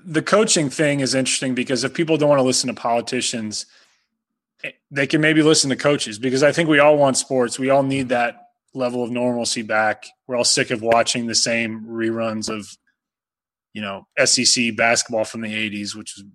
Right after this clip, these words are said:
god awful anyway. So it's just, you know, we don't wanna watch that stuff. So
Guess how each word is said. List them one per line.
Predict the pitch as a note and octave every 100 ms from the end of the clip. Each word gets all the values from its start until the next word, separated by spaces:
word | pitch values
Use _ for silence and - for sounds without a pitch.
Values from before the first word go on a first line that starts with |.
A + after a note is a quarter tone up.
| _ _ -
god | G#2+ G#2+
awful | G#2 G#2+ A#2+ A2
anyway. | A2 F#2+ F#2
So | G#2 A#2+ G#2+ A2
it's | A#2+ -
just, | B2+ -
you | C#3
know, | B2
we | D3
don't | F3 D#3+
wanna | D#3+ C#3
watch | C3 C3+ -
that | B2+ A#2 A2+
stuff. | - B2+ A#2 -
So | - B2 A#2